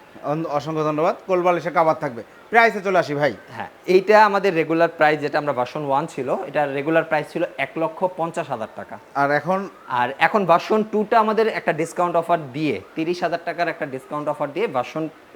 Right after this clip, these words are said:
Speaker 2: টু টার দাম পড়বে মাত্র এক লক্ষ বিশ হাজার টাকা।
Speaker 1: এক লক্ষ বিশ হাজার টাকা। ডেলিভারি
Speaker 2: এক লক্ষ বিশ হাজার
Speaker 1: চার্জ, ভাই?
Speaker 2: এইটা সারা বাংলাদেশ, ভাই, ডেলিভারি কিন্তু ফ্রি ছিল।
Speaker 1: সমগ্র বাংলাদেশ ডেলিভারি চার্জ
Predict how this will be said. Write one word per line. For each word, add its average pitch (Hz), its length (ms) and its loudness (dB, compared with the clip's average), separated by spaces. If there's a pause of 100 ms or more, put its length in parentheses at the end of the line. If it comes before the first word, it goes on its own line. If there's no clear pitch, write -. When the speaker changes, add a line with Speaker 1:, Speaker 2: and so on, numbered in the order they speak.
(100)
Speaker 2:
টু 165 140 -2
টার 170 180 -4
দাম 147 220 0
পড়বে 156 260 -4 (360)
মাত্র 170 600 2
এক 151 180 -4
লক্ষ 151 240 -4
বিশ 175 300 0
হাজার 143 160 4
টাকা। 247 140 6
Speaker 1:
এক 254 60 -2
লক্ষ 247 200 2
বিশ 233 200 0
হাজার 220 200 2
টাকা। 185 140 0
ডেলিভারি 247 360 6
Speaker 2:
এক 277 60 4
লক্ষ 262 140 4
বিশ - 100 2
হাজার 262 60 6
Speaker 1:
চার্জ, 320 160 2 (480)
ভাই? 226 80 4
Speaker 2:
এইটা 254 320 4
সারা 196 300 4
বাংলাদেশ, 196 600 4
ভাই, 202 140 -2
ডেলিভারি 156 360 -2
কিন্তু 160 200 -4
ফ্রি 165 280 0 (100)
ছিল। 107 140 -12
Speaker 1:
সমগ্র 294 720 6
বাংলাদেশ 277 600 4
ডেলিভারি 262 380 4
চার্জ 262 240 2